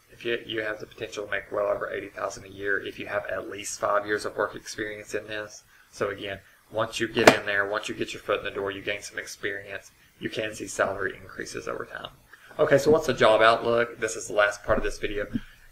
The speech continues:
It's a very promising future. The nursing profession has some of the best opportunities for those who want to become nurses or advance their career.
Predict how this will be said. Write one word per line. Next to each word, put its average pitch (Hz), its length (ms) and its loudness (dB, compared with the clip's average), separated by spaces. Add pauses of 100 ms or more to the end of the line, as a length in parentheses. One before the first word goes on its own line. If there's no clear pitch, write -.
It's - 160 0
a 127 40 -12
very 135 260 12
promising 131 460 0
future. 117 640 2 (180)
The 110 200 -2
nursing 120 280 2
profession 113 380 2
has 110 100 -6
some - 140 0
of - 60 -10
the 101 60 -8
best 110 300 4
opportunities 113 640 -6
for - 120 -6
those 104 220 4
who 113 100 -6
want 107 200 0
to 107 60 -4
become 104 280 -6
nurses 107 360 -2
or 104 80 2
advance 104 400 -2
their 104 100 2
career. 107 560 -2